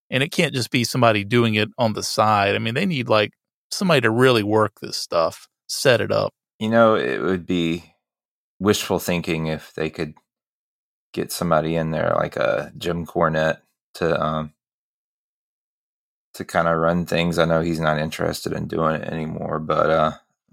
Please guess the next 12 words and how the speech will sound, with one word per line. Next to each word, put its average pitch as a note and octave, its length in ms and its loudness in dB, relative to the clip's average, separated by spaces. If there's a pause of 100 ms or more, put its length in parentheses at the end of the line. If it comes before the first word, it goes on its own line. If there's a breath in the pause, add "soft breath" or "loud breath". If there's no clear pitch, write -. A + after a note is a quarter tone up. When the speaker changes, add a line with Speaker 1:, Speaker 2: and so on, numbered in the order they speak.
(260)
Speaker 2:
but F2 120 -4
that E2 140 6
would E2+ 140 2
be D#2+ 140 0
great. E2 460 0 (720)
Which G2+ 240 -6
leads A#2 360 0
me F#2+ 400 4
to - 120 -4
my E2 400 0
fifth - 340 0
prediction, F#2 640 0